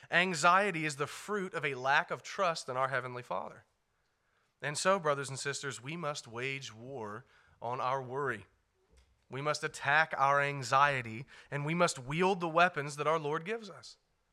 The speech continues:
We must look to the Word to be armed for the fight, and then we must wage the good warfare with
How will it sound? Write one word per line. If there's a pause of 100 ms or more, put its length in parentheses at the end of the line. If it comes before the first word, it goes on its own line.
(520)
We
must
look
to
the
Word
to
be
armed
for
the
fight,
and
then
we
must
wage
the
good
warfare (440)
with